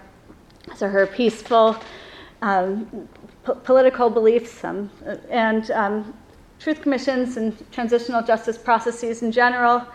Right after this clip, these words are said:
were very much tied to democratization, to the s-, establishment or reestablishment of human rights, to countering impunity. And they often had a strong degree, therefore, of civil society backing in these contexts,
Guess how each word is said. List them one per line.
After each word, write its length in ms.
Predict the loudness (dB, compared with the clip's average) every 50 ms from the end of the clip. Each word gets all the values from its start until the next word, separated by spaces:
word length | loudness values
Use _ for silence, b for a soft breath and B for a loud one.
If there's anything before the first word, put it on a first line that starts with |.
| B B B B B B B B B B B B
were 120 | 2 2 4
very 260 | 6 6 6 6 6
much 380 | 6 4 2 2 0 -10 -12 -6
tied 380 | 0 2 4 4 4 2 0
to 440 | -2 -2 0 2 2 2 2 0 -2 -8 -14 -10 -4
democratization, 1120 | 0 0 0 0 0 -4 -4 -2 0 0 0 0 0 -2 -2 -2 -2 -2 -2 -2 -2 -6
to 280 | -6 -6 -4 -4 -2 -2
the 200 | -2 -4 -4 -6 -8 -14 -20
s-, 160 | -20 -20 -20 -20 -20 -20 _ -20
establishment 720 | -10 -2 2 2 2 2 2 0 -4 -4 -6 -6 -6 -4 -4
or 60 | 0
reestablishment 840 | 2 2 2 2 2 0 2 2 2 0 -4 -6 -6 -6 -4 -6
of 100 | -8 -8
human 340 | -8 -8 -6 -4 -4 -2 2
rights, 460 | 4 4 4 4 2 -4 -8 -20 -14
to 180 | -12 -10 -10 -10 -12 -10
countering 540 | -6 -2 -2 -2 -2 -4 -6 -4 -4 -4 -2
impunity. 760 | 0 0 0 0 0 0 0 0 0 2 2 0 0 0 -4 -12 -20 -20 -20 -20 -20 _ _ _ _ -20 -16 -10
And 120 | -8 -6 -2
they 80 | 2
often 320 | 4 4 4 2 0 -2 -2
had 180 | 0 0 0
a 140 | 0 -2 -4 -6 B B B B B B B B B B
strong 380 | -8 -2 2 4 4 4 4 2
degree, 440 | 0 0 2 4 4 6 4 2
therefore, 400 | 2 2 0 0 0 0 0 0
of 160 | 0 -2 -4 -4
civil 260 | 0 0 0 0 0
society 500 | -2 -4 -2 2 4 4 4 4 4 2
backing 540 | 2 0 0 -2 -2 -4 -6 -6 -6 -8 -12 -18 -20 -12 -6
in 140 | -4 -4 -2
these 180 | -4 -6 -8
contexts, 580 | -8 -8 -8 -8 -6 -6 -8 -8 -8 -10 -20